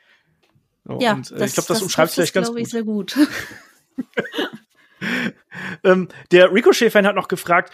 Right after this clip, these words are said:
Speaker 1: „Wie bist du auf deinen Finisher gekommen?“ Also wie hast du dir den, den Finisher ausgedacht, dass der zu dir passt?
Speaker 2: Ich bin mir nicht sicher, ob ich das wirklich erzählen sollte, denn <laughs>
Speaker 1: Was? Ja, also jetzt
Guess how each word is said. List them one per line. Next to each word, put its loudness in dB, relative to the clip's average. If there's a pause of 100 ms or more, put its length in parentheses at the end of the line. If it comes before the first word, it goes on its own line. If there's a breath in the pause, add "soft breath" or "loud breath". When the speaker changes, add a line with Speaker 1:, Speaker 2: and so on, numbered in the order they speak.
(140 loud breath)
Speaker 1:
„Wie 2
bist -2
du 4
auf -6
deinen 2
Finisher 0
gekommen?“ -2
Also -4
wie -2
hast -2
du -4
dir -6
den, -4
den -6
Finisher -4
ausgedacht, -2
dass -12
der -10
zu -10
dir -6
passt? -14 (2000 loud breath)
Speaker 2:
Ich -8
bin 0
mir 2
nicht 0
sicher, -4
ob -8
ich -10
das -8
wirklich -8
erzählen -8
sollte, -8
denn -8 (220)
<laughs> -8
Speaker 1:
Was? 2
Ja, 8 (220)
also 6
jetzt 4